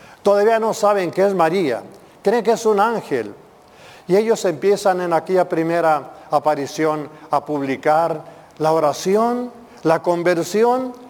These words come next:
y consagración. Pero ni ellos han entendido bien de cómo se trata, de qué es lo que quiere aquella bella mujer que se presenta entre ellos. Se les vuelve a aparecer, hubo seis apariciones,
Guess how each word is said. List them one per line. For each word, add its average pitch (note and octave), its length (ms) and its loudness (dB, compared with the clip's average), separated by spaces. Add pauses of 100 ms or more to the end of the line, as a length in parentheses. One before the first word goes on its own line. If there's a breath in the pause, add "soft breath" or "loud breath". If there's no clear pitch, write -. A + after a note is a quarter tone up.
(140)
y F3 80 2
consagración. F3 1120 0 (480 loud breath)
Pero E3 460 0
ni F3 200 0
ellos G3+ 340 0
han F#3+ 160 2
entendido D#3 680 0
bien E3+ 380 -2 (320 loud breath)
de D#3 200 -2
cómo F3 320 0
se D3+ 180 -4
trata, E3+ 460 0
de D#3 160 2
qué F3+ 140 2
es F#3+ 60 -2
lo F3 120 0
que D#3+ 160 -2
quiere F3+ 320 2
aquella F3+ 380 0
bella F3+ 260 2
mujer F3 600 -2 (300 loud breath)
que E3 140 0
se D#3+ 120 -2
presenta D#3+ 640 0
entre D3 460 -2
ellos. G#3 420 -2 (720 loud breath)
Se - 140 -10
les G#2+ 180 -6
vuelve B2+ 240 0
a D#3 40 2
aparecer, D#3+ 600 0
hubo F3 200 -2
seis E3+ 400 -2
apariciones, F3 1000 -2